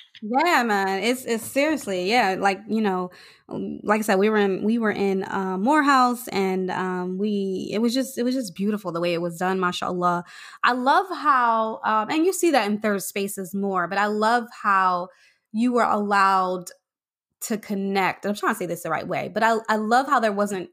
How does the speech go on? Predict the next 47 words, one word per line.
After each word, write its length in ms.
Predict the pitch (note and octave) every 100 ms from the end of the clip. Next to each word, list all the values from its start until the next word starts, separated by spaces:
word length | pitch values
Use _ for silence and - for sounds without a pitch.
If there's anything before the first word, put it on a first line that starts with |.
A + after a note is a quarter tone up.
| _
I 60 | B3
don't 80 |
wanna 100 | D#4
say 140 | - F3
I 60 |
love 160 | D#3 E3+
how 160 | F3 D#3
it 100 | -
wasn't 260 | F3+ F3 E3
a 40 |
separation 440 | F#3+ F#3 F#3 -
between 280 | F#3+ - G3
men 140 | F#3+ F#3+
and 120 | F3+
women. 320 | F3+ G#3 A3+
I 40 | - -
hope 100 | A3+
you 40 | B3
understand 380 | A3+ A3 A3+
what 60 | G3+
I'm 60 | F#3+
saying, 180 | A3
but 80 | G3+
I 40 | A3+
hope, 160 | C4+
I 80 | A3+
love 200 | A#3 B3
that 100 | B3
there 120 | A#3 A3
was 140 | G#3
an 120 | G#3
ability 560 | G3 F3 G#3 A3+ G3+ F#3+
to 120 | - F#3+
really 400 | G3 G3 F#3 - _ _ -
connect 420 | A3+ G#3+ G3+ -
family-wise, 1000 | - A#3 A3+ A3 A3 G#3 G3+ G3 F#3+ F#3+ G3
and 80 | G3
there 80 |
wasn't 320 | F#3 G#3+ G#3 G3+
that 180 | F#3
restriction 640 | F3+ - - B3 A#3+ G3+ F#3
that 140 | F3+
often 320 | F#3 F#3 F3+ F3+
comes 340 | C#4+ D#4 C4+
in 120 | G#3+
a 60 | F#3+
mosque 440 | F3+ F3 F3 -